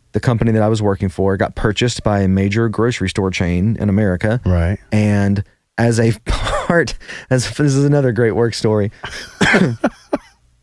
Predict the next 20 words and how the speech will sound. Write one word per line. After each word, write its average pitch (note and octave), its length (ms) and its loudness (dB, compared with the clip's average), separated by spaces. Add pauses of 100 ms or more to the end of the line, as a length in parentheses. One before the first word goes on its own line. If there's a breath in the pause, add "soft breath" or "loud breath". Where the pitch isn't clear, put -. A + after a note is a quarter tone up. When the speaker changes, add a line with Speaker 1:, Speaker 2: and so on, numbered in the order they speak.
(120)
Speaker 1:
As A#2+ 100 2
a B2+ 60 0
part D#3 260 2
of D#3 60 2
my D3+ 120 2
job A#2 300 2
as G#2+ 80 -2
a A2+ 60 0
financial A2+ 420 0
analyst G#2 400 0
at - 180 -2
this G#2 140 -4
company, A2 540 0 (560)
we B2 200 4
were C3 140 2
tasked G2+ 500 -2
with G#2 300 -2
creating A#2+ 480 0
a C#3 60 -2
structure G#2 760 -2